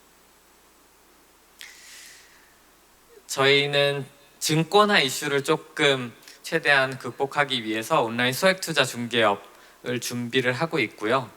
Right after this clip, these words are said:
작년 마사회 창업경진대 수상 이후 마사회 육성 기업이 돼서, 어, 서비스 런칭을 준비하고 있습니다. 그래서 뱅크오브홀스닷컴에서 현재 기능 테스트를 진행하고 있고,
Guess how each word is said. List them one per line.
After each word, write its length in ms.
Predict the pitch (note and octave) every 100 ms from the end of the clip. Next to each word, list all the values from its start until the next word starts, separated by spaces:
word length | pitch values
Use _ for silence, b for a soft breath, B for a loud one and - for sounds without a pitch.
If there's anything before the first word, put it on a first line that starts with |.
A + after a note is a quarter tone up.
| - _ -
작년 720 | - A2+ A2+ A#2+ B2+ B2 B2 B2 B B B
마사회 300 | - A2 C#3
창업경진대 800 | C#3+ D#3+ D#3 D3+ C#3+ C3+ B2+ D3
수상 400 | C#3+ D3+ E3 C#3+
이후 480 | G#2 A2 E3 F#3 A3+
마사회 540 | F#2 G#2+ - C3 C3 A2+
육성 460 | G#2+ - C#3+ C3+
기업이 340 | A#2+ A#2+ A#2 B2
돼서, 500 | G#2+ G2 D3 C3 - B B B B
어, 340 | - G2+ G2 G2+
서비스 560 | G#2 D3 D3 D#3 - C3+
런칭을 440 | B2+ B2+ - C#3
준비하고 460 | C#3+ A2 G#2+ A2 G#2
있습니다. 420 | F2+ - F2 - - _ _ B B
그래서 180 | - D3+
뱅크오브홀스닷컴에서 2000 | C#3+ C3+ E3 E3+ - F#3 D#3+ C3+ D#3 E3+ F3 - F3 A2+ - - D#3+ B2 A2+ D#3 C#3+
현재 320 | D3 C#3 C#3+
기능 420 | - B2 C3 C3+
테스트를 480 | B2+ D3+ - C#3+ C3+
진행하고 500 | - A#2 B2 C3+ C3
있고, 480 | G#2 - D#3+ D3+